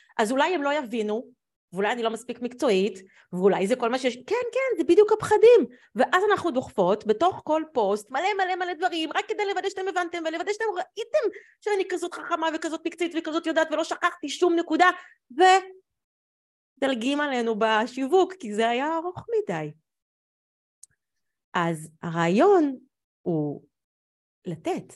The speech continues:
ולתת, ולתת, ולתת, ולעשות את זה במינונים,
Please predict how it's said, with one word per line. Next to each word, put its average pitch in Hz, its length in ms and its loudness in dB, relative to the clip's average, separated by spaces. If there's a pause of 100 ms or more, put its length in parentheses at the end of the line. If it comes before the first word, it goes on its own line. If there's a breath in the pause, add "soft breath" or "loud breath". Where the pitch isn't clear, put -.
(140)
ולתת, 180 580 -6
ולתת, 190 480 -6
ולתת, 165 420 -2
ולעשות 165 340 -6
את 330 100 -6
זה 381 200 -2
במינונים, 180 720 -4